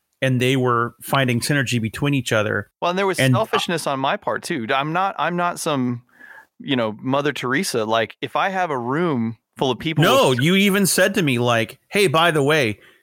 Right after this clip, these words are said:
Speaker 1: we, if, you know, when we get back on our feet, we have a cartoonist now here, and we have an animator,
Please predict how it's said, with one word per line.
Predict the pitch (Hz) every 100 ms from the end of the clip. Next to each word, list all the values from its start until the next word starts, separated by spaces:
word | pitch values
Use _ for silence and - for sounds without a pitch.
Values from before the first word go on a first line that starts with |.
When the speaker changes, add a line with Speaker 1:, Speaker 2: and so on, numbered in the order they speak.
| -
Speaker 1:
we, | 113 113 160
if, | 180 127 131 - -
you | - 135
know, | 135 123
when | 120 127 127
we | 143
get | 160 131
back | 143 139 127
on | 123
our | 113
feet, | - 147 -
we | 120 190
have | 180 180
a | 180
cartoonist | 143 127 147 156 139
now | 120 113
here, | 113 113
and | 117 107
we | 143
have | 143
an | 127
animator, | 117 139 120 101 98 98